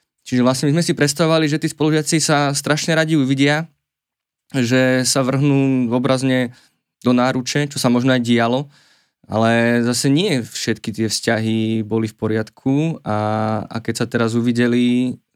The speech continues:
tak neznamená, že nejaké konflikty, krivdy alebo antipatie, že za ten rok zmizli.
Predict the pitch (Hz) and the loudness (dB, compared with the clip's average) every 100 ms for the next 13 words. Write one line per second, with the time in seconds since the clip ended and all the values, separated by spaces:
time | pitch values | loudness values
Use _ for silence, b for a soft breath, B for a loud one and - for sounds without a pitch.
0 | - 110 110 110 - - 131 120 110 110 | -6 -4 -4 -6 -8 -4 -2 0 0 -2
1 | 104 107 107 107 113 107 107 - 117 117 | -2 -2 -4 -4 -4 -6 -6 -4 -4 -2
2 | 120 - 117 113 113 113 113 113 107 110 | -6 -4 -8 -2 -2 0 0 -2 -2 -4
3 | 107 110 110 120 110 - 110 107 107 107 | -2 -4 -4 -6 -6 -4 -4 -4 -4 -6
4 | 107 b b b 117 107 110 107 104 - | -8 b b b -4 -2 -2 -4 -6 -8
5 | _ _ - 107 110 135 113 107 123 143 | _ _ -10 -2 0 2 0 0 -2 -4